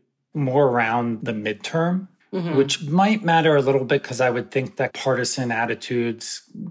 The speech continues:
Speaker 1: sharpen as an election approaches. The other thing, though, is, you know, some of those presidents, Clinton and then going back to Reagan, were president during times when,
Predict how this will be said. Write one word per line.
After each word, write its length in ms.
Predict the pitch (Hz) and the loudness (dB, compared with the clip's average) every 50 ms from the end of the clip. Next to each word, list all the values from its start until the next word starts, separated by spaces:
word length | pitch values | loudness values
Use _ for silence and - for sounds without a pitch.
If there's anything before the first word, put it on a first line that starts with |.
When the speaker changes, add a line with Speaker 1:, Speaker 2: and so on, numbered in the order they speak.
| - - | -14 -10
Speaker 1:
sharpen 840 | - - - - - 135 123 123 - - 160 156 147 151 156 143 - _ _ - | -6 -4 -2 0 0 0 0 -2 0 0 0 2 2 0 -2 -4 -8 _ _ -6
as 160 | 147 131 - | -4 -4 0
an 100 | 151 151 | 0 2
election 540 | 147 151 151 143 - - - 156 165 165 160 | 2 2 2 0 -2 -6 -6 -4 -4 -6 -6
approaches. 760 | - 165 147 - 156 160 151 - - 175 175 175 175 170 - - - - - _ _ _ | -6 -10 -6 0 0 0 0 0 -2 0 0 0 -2 -2 -6 -12 -18 -20 -20 _ _ _
The 80 | - 156 | 2 2
other 140 | 175 190 196 | 4 4 2
thing, 200 | 196 175 160 135 | 2 2 2 4
though, 240 | 127 127 123 123 123 | 4 4 4 4 2
is, 380 | 120 117 110 104 - - - _ _ _ _ _ _ _ | 2 0 0 -2 -6 -10 -12 _ _ _ _ _ _ _
you 80 | 127 120 | -6 -4
know, 100 | 120 98 | -4 -4
some 240 | - - 143 151 | -2 0 2 2
of 60 | 160 139 | 4 4
those 160 | 131 120 - | 2 2 0
presidents, 420 | - - 120 95 107 107 98 - | -2 -4 -4 -4 -6 -8 -10 -10
Clinton 380 | - - - 143 139 - 123 117 | -10 -4 -2 -2 -2 -2 -6 -6
and 120 | 110 107 | -6 -6
then 120 | 110 107 101 | -6 -8 -6
going 180 | 107 110 104 | -6 -6 -6
back 240 | 104 107 101 - _ | -6 -8 -10 -10 _
to 140 | - - 117 | -6 -4 2
Reagan, 760 | 110 135 151 160 139 131 123 110 110 107 107 107 104 98 - _ _ _ _ _ | 4 6 6 6 4 2 0 0 -2 -4 -6 -8 -10 -12 -14 _ _ _ _ _
were 120 | 147 143 | -2 -2
president 480 | - - 170 196 - 175 170 151 131 - | 0 2 2 2 2 2 2 0 2 2
during 260 | 147 135 127 127 117 | 0 0 0 0 -6
times 380 | - - 135 123 123 120 - 113 | -4 -4 -2 -2 -2 -4 -6 -4
when, 400 | 120 113 110 110 107 101 98 | -4 -4 -4 -6 -8 -8 -10